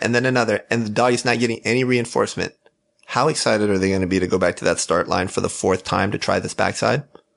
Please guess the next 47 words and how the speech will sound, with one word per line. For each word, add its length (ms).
How 140
much 140
speed 440
and 140
motivation 580
and 80
drive 280
are 40
they 140
going 220
to 60
lose? 360
They're 180
going 160
to 60
lose 200
a 40
ton. 340
I 80
will 100
tell 180
you 120
right 240
now, 260
Gitchy 300
is 120
an 60
outstanding 560
dog. 340
Westminster 500
finalist, 720
almost 340
made 160
the 60
world 220
team 200
last 260
year, 100
a 40
couple 240
bars 240
away 160
from 220
winning 340
an 180
automatic 480
spot. 460